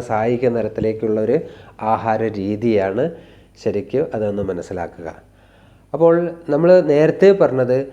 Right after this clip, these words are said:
രക്തത്തിലേക്ക്, രക്തത്തിൻ്റെ ഈ മരുന്ന് രക്തത്തിൻ്റെ അളവ് കുറ-, രക്തത്തിലുള്ള പഞ്ചസാരയുടെ അളവ് കുറയ്ക്കാനാണെങ്കിൽ നമ്മൾ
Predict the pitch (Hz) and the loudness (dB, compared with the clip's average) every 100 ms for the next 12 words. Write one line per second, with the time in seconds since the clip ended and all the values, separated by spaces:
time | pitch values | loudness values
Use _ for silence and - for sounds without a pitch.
0 | - - - 135 - 175 180 180 190 190 | -16 -12 -2 -2 0 0 2 4 4 2
1 | 190 202 185 - 135 127 180 180 185 185 | 2 2 2 0 -2 2 0 2 0 4
2 | 185 156 151 147 139 147 180 190 143 131 | 2 4 2 4 4 4 4 2 2 2
3 | 160 165 165 170 160 127 123 143 156 139 | 0 0 2 4 4 2 4 4 4 2
4 | 120 123 127 151 165 143 135 151 175 - | 2 -2 -2 0 2 4 6 6 4 0
5 | 135 135 135 135 135 123 113 131 139 117 | -2 -2 0 0 4 2 4 4 4 2
6 | 104 - 147 160 117 107 104 101 - - | 0 0 0 2 2 -2 -4 -6 -6 -12
7 | - - - - - 104 | -20 -20 -20 -20 -12 -8